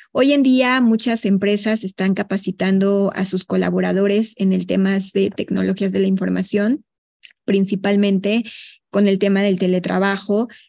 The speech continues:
eh, tienen herramientas sólidas para capacitarte y tienen, eh,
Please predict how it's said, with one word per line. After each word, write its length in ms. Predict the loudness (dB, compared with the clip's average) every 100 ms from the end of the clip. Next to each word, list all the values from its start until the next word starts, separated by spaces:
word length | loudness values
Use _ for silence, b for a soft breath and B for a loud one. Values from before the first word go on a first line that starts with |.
| -4
eh, 560 | 2 4 4 2 2 0
tienen 340 | 2 4 4 2
herramientas 600 | 2 2 2 0 -2 -2
sólidas 540 | 0 2 2 0 -2
para 200 | -4 -4
capacitarte 1040 | -4 -6 -6 -6 -6 -4 -2 -4 -2 -4 -4 B B
y 100 | -4
tienen, 500 | 0 2 2 4 2
eh, 520 | 2 0 2 0 0